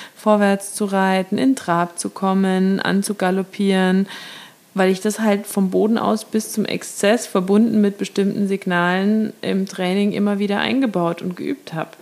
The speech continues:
Das ist alles überhaupt kein Dilemma für sie, wo andere ja sagen, „Oh, ich kann mein Pferd nicht rückwärts reiten, oh, das galoppiert nicht an, oh, der trabt, das schießt los oder ist zu langsam“ und so.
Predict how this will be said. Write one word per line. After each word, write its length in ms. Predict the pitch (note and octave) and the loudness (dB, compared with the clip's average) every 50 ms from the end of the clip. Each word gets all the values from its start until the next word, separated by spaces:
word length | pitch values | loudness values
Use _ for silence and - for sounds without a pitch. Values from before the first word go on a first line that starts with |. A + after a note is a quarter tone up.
| - - _ _ _ _ _ _ _ _ - - - - - - - - - _ | -20 -20 _ _ _ _ _ _ _ _ -20 -20 -20 -20 -20 -20 -20 -20 -20 _
Das 120 | - - - | -8 -2 -2
ist 40 | |
alles 180 | C3 A3 A#3 A#3 | 0 0 0 0
überhaupt 220 | A3+ B3 B3 B3 | 0 -2 -2 -2
kein 180 | - A#3 A3 G#3+ | 0 0 2 2
Dilemma 380 | G#3 G#3 G#3 G#3 G#3+ G#3+ G#3+ G#3+ | 2 2 2 2 2 2 0 0
für 160 | - G3 F#3 | -2 -4 -4
sie, 180 | F3 F3+ F3+ E3+ | -2 -4 -4 -4
wo 40 | F3+ | -4
andere 320 | - - G3 G#3 G3+ G3+ | -2 0 0 0 2 2
ja 180 | G3 F#3+ F#3 F#3 | 2 2 0 0
sagen, 260 | F#3 F#3 F#3 F#3 F#3 F3+ | 0 0 0 2 0 0
„Oh, 100 | F3+ G3 | -2 -4
ich 120 | G3+ - | -6 -4
kann 100 | - A3+ | 0 2
mein 120 | A3+ A3+ A3 | 2 2 2
Pferd 200 | - A3+ A3+ A3+ | 0 -2 -2 0
nicht 140 | A3+ G#3+ G#3+ | 0 -2 -2
rückwärts 400 | A#3 A3+ - A#3 A3+ A3 A3+ G#3+ | -4 -2 -2 -2 -2 -2 0 0
reiten, 260 | G#3+ G#3+ G#3 G#3+ G#3+ | 2 2 2 4 4
oh, 120 | G#3+ A3 G#3+ | 4 4 4
das 160 | G#3 G#3 - | 2 0 0
galoppiert 480 | - G#3+ G#3+ A3 G#3+ - A3 A3 - | 0 0 0 0 2 0 0 0 0
nicht 160 | A3 A3 G#3+ G#3+ | -2 -2 0 0
an, 260 | G#3+ G#3+ A3 A3 A3 | 2 4 6 6 6
oh, 100 | A3 A3 | 6 4
der 140 | G#3+ A3+ A3 | 4 2 -2
trabt, 380 | - - - G3+ G#3 G#3+ G#3+ - | -2 -2 2 2 2 2 2 0
das 120 | A3 - | -4 -2
schießt 300 | - A#3 A3+ G#3 - - | 0 0 0 0 2 2
los 260 | G#3+ G#3+ G#3+ A3 G#3+ - | 4 6 6 6 4 4
oder 140 | A3 G#3+ G#3+ | 2 2 2
ist 140 | G#3 G#3 - | 0 0 0
zu 80 | A3+ | 2
langsam“ 420 | G#3+ G#3+ G#3+ G#3+ A3 G#3+ A3 G#3 G#3 | 4 6 6 6 6 6 4 2 2
und 140 | G#3+ G3+ | 0 0
so. 120 | F#3+ G3 | 0 -2